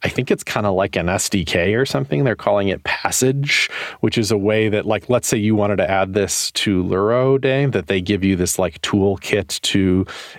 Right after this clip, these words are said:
integrate passkeys into your app with this thing called Passage or Passkey Flex. I, I, I should read more about this. But anyway, that's helpful. But you can put your passkeys in one password too,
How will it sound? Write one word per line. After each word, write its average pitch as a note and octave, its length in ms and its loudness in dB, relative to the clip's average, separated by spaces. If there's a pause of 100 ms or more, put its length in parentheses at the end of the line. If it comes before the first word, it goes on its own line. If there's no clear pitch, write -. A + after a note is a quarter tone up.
integrate F#2+ 640 0
passkeys F#2+ 640 0
into F#2 260 0
your E2+ 240 0
app F2 380 -2
with F2+ 300 0
this F2+ 320 -2
thing F2 300 -2
called E2+ 520 -4 (1300)
Passage - 880 -2
or - 80 -2
Passkey - 500 -4
Flex. - 500 -4
I, - 100 -2 (120)
I, G2+ 240 0
I G2 40 2
should E2+ 280 -2 (260)
read F2 200 0
more E2+ 200 0
about D#2+ 280 -4
this. C#2 160 -4
But B2 160 -2
anyway, F#2 400 -2 (580)
that's D3 540 -4
helpful. B2 440 -2
But F#3 180 0 (140)
you D3+ 200 2
can F3 240 0
put - 280 0
your C#3 200 0
passkeys C3+ 680 0
in A#2+ 160 2
one G#2 180 2
password G2+ 520 -2
too, C#3+ 340 2